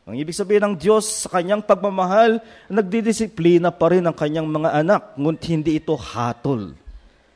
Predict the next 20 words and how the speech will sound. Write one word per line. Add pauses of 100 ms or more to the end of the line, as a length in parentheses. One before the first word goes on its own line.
(140)
This
is
not
judgment. (480)
Pag-ibahin
natin
yan. (840)
Yung
parusa
ay
gawa
ng
isang
hukom, (480)
ang
disiplina
ay
gawa
ng
isang